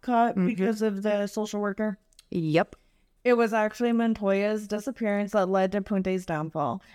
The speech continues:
Speaker 1: An outreach social, uh, counselor with the Volunteers of America had placed him in Punte's boarding house.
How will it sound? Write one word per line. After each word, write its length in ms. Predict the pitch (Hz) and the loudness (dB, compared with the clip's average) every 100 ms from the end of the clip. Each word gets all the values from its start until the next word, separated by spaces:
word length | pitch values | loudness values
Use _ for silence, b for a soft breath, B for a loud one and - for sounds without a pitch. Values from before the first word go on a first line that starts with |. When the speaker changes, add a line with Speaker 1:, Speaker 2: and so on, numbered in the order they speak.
| B | B
Speaker 1:
An 220 | 214 208 - | 0 0 2
outreach 640 | 220 208 240 240 247 - 147 | 4 4 4 2 0 -4 -6
social, 540 | - 226 214 226 208 - | -2 -2 0 0 0 0
uh, 200 | 220 202 | 0 0
counselor 560 | 226 208 208 214 208 208 | 0 -2 0 0 0 0
with 220 | 208 196 | -2 0
the 340 | 214 202 - - _ _ | -2 -2 -6 -16 _ _
Volunteers 760 | 220 202 214 220 - 226 214 214 | 2 2 2 0 -2 -2 0 0
of 100 | 233 | 0
America 680 | 240 190 190 196 208 208 | 2 4 2 2 0 0
had 240 | 214 214 202 | 2 0 0
placed 380 | 214 196 - 240 | 0 0 -2 0
him 160 | 220 | 0
in 140 | 208 202 | 0 0
Punte's 580 | 208 196 220 220 214 | 0 0 2 0 -2
boarding 420 | 202 196 190 185 196 | -2 0 2 2 0
house. 400 | 196 185 190 | 0 0 -4